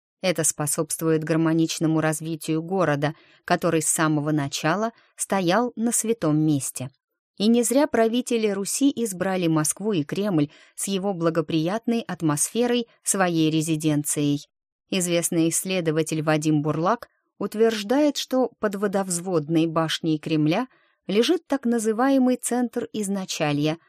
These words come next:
особое место силы, подпитывающее город энергетикой.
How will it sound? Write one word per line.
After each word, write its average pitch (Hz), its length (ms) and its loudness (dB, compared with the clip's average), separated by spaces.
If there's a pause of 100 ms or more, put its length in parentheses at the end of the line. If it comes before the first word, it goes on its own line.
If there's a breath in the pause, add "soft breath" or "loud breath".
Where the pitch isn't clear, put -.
(160 soft breath)
особое 170 520 2
место 185 380 -4
силы, 180 460 -2 (260 soft breath)
подпитывающее 180 920 0
город 233 440 0
энергетикой. 143 800 -4